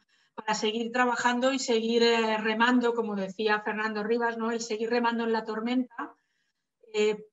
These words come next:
porque lo que, lo que se nos devuelve es, es bastante interesante,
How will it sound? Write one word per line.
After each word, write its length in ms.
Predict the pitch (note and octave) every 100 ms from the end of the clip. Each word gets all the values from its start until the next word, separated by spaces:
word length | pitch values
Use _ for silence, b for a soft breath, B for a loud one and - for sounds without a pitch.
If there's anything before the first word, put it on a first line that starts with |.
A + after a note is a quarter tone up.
| _
porque 360 | _ G#3 - G#3
lo 160 | G3+ F#3
que, 440 | A3 G3+ G3 F#3+ F3+ F3+ - _ _ _ _ _
lo 80 | G3+
que 100 | G#3
se 140 | A3+
nos 200 | G3+ G3
devuelve 760 | G3 G3 G3+ A3 A#3 A#3 A3 G#3
es, 460 | G3 - - - _
es 240 | G3+ F#3+ G3+
bastante 400 | G3+ G3+ G3+ A3+
interesante, 840 | A3 G3+ F#3+ F#3 G3 G3+ F#3 F3+